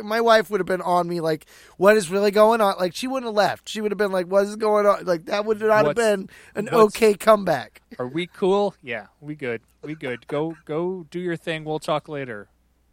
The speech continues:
Speaker 1: <laughs> Right? Oh, man.
Speaker 2: So she takes her, her fleet to the, the, what, what was that cluster? What was it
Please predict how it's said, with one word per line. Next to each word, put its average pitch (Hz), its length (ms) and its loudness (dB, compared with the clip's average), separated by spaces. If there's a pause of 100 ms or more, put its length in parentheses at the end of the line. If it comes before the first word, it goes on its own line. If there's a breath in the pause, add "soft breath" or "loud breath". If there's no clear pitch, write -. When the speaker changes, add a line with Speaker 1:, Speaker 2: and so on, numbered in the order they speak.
(160)
Speaker 1:
<laughs> 427 80 -12 (600 loud breath)
Right? 202 440 -6 (680 soft breath)
Oh, 156 380 -10
man. 143 540 -12 (960)
Speaker 2:
So 131 240 -12
she - 180 -14
takes - 480 -8 (240)
her, 165 800 -6
her 156 400 -8
fleet - 840 -18 (520)
to 170 640 -4
the, 143 500 -8
the, 135 160 -12 (760)
what, 131 140 -20 (120)
what 160 100 -10
was 143 140 -12
that 117 180 -18
cluster? 120 600 -14
What 139 120 -20
was 135 140 -20
it 135 80 -20